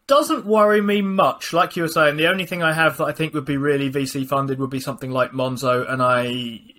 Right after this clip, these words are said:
I guess it's not great, uh, that that's the way things are going. I suppose it's not also a tremendous surprise. It's a good thing to see it's kind of orderly from Orca, though, uh, which I guess is encouraging for people who have their money in brokers that they might see as similar,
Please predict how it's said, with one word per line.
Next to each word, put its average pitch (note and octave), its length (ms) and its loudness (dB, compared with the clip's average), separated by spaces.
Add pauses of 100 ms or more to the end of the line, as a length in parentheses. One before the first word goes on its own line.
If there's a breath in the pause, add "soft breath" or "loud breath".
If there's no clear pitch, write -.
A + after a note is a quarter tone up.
(280)
I E3 80 -6
guess F#3+ 260 -2
it's - 120 -16
not - 180 -12
great, G#3+ 400 2
uh, C3+ 460 2 (200)
that C3+ 300 0
that's - 260 0 (380)
the C#3 220 -6
way C3 240 2
things C3 320 -6
are B2 60 -8
going. B2 440 -2
I D#3 100 -4
suppose F3 420 0
it's - 120 -12
not D3 160 0
also C#3+ 300 0
a C3 60 -2
tremendous B2+ 500 -8
surprise. A2+ 640 -2 (380 loud breath)
It's - 120 -12
a A3+ 60 -6
good C#4 160 0
thing G#3 140 2
to F3 60 -4
see F3 120 -2
it's D#3 140 0
kind D3+ 200 2
of C#3+ 80 0
orderly C3 340 0
from B2 280 -10
Orca, B2 320 -2
though, A2+ 320 -2 (100)
uh, B2+ 420 2
which - 500 -8 (100)
I C3+ 120 -4
guess B2+ 280 -4 (400)
is C#3+ 140 -2
encouraging C#3+ 500 2
for C3 100 -10
people C3+ 280 -2
who C#3 100 -2
have C3+ 260 0
their C3+ 140 0
money C3+ 240 0
in C3 80 -4
brokers C3 420 -2
that C#3 140 -6
they B2+ 140 0
might C3 220 -2
see C#3 180 -4
as - 160 -6
similar, A2+ 340 -4